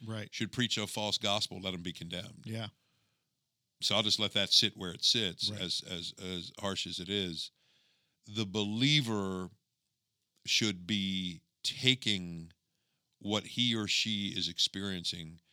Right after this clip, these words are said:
Speaker 2: and sharing it with the wider church body.
Speaker 1: Yes.
Speaker 2: Let me tell you what happens to me, Nathan, right?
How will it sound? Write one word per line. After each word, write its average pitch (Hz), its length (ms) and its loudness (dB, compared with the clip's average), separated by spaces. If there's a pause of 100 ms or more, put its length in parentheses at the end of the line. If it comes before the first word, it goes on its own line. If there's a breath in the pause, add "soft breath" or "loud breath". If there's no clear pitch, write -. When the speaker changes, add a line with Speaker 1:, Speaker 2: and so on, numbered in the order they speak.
(480 soft breath)
Speaker 2:
and 95 180 2
sharing 110 680 2
it 82 240 -4
with 95 180 -4
the 92 80 -2
wider 85 560 0
church - 320 -6
body. - 300 -12
Speaker 1:
Yes. - 340 -8 (280 loud breath)
Speaker 2:
Let 113 200 8
me 117 80 4
tell 117 160 6
you 107 60 6
what 98 100 0
happens 90 400 2
to 107 60 -2
me, 120 260 6
Nathan, - 460 -20
right? 101 260 0